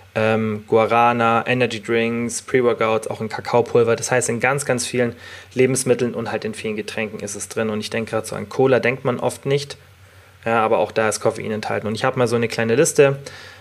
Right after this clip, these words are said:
für euch zusammengestellt, für so ein paar Getränke, die, denke ich, relativ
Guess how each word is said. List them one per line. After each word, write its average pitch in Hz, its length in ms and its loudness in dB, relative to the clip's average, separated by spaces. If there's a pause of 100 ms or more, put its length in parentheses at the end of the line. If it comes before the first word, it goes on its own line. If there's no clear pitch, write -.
für - 120 -4
euch 120 140 2
zusammengestellt, 120 880 4 (280)
für 113 460 0
so 110 140 -10
ein 104 60 -8
paar 110 160 0
Getränke, 110 380 -2
die, 104 120 -6
denke 107 240 -2
ich, 107 260 -10
relativ 110 560 -4